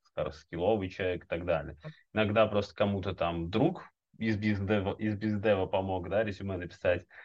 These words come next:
а кто-то сам там страдал двадцать лет в одной компании и не смог себе нормально сделать резюме, но он профессионал намного лучше. Вот как, как ты с-, что ты скажешь на это? Как вот с, с резюме быть?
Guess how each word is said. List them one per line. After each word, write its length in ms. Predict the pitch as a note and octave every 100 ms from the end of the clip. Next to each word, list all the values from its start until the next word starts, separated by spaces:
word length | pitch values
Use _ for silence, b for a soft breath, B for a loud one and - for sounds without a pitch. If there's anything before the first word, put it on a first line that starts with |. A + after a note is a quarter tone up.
| B B
а 100 | -
кто-то 300 | - B2+ C3+
сам 300 | - C3+ C3
там 160 | A#2 G#2+
страдал 480 | - A2+ A#2+ A#2 G2+
двадцать 320 | G#2 G#2 -
лет 200 | A#2 A2+
в 40 |
одной 220 | G2+ G2+ G2+
компании 640 | A2 A2+ F3 F3 C#3 B2+
и 40 | A#2+
не 80 |
смог 300 | A#2+ B2+ A#2+
себе 180 | - G#2+
нормально 760 | G#2+ G#2 G#2 G2+ F#2 F#2+ F#2 - _ _ _ -
сделать 360 | G#2 G#2+ G#2
резюме, 400 | G#2+ G#2+ A#2+ E3
но 200 | D3 A2+
он 100 | C3
профессионал 480 | B2 A2+ - G#2+ A2+
намного 320 | G#2 G#2+ G#2
лучше. 420 | A2 G#2 E2+ - D2
Вот 180 | E2 - _ -
как, 240 | B2 -
как 260 | B2+ C3 -
ты 340 | A2+ G2+ F#2+
с-, 120 | - _ -
что 220 | F#2+ - B2
ты 60 |
скажешь 340 | - F#2+ F2 -
на 120 | F2
это? 140 | E2
Как 200 | G2 G#2
вот 140 | F#2 -
с, 240 | - -
с 480 | C2+ - - - -
резюме 480 | F#2+ F#2 G2 F#2+ E2+
быть? 440 | D#2+ E2 D#2 -